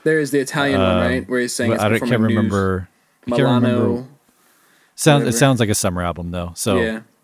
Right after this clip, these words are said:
Speaker 2: if that's July, I would guess probably, yeah, summer. He d-, he seems to release around those times every time. So
Speaker 1: Yeah.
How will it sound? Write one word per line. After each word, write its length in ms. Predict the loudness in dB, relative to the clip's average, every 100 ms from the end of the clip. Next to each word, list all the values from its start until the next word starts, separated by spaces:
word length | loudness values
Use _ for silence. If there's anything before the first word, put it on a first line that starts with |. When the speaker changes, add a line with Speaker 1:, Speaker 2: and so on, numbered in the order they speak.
| _ _
Speaker 2:
if 100 | -6
that's 200 | -4 -4
July, 540 | -4 -4 0 0 0 -2
I 100 | -4
would 160 | -6
guess 340 | -6 -6 -6 -8
probably, 720 | -6 -6 -6 -6 -6 -8 -12 _ _ _ _ _ _ _ _ _ _ _ _ _ _
yeah, 240 | -4 -4 -8 -16 -14
summer. 480 | -4 -2 0 -4 -4
He 140 | -4
d-, 160 | -4 -6 -12 -20
he 280 | -6 -4 -4
seems 280 | -4 0 0
to 80 | 0
release 300 | -2 -2 -2
around 560 | -4 -2 -2 -2 -4 -8 _ _ _ _ _ _ -10
those 180 | -8 -6
times 320 | -6 -6 -6
every 180 | -8 -8
time. 260 | -8 -10
So 340 | -8 -10 -10 -14 _ _ -16
Speaker 1:
Yeah. 220 | -14